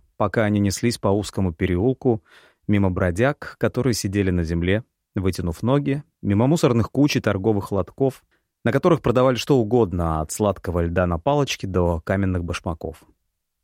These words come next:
"Не знаю, просто беги", — ответила Салли, тяжело дыша.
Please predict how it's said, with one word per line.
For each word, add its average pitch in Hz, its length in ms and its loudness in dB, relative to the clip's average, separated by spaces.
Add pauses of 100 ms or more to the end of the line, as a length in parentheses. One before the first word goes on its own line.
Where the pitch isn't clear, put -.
(260)
"Не 110 120 2
знаю, 92 340 -2 (300)
просто 123 300 -2
беги", — 85 360 -4 (460)
ответила 87 400 0
Салли, 131 320 0
тяжело 82 340 -4
дыша. 80 380 -8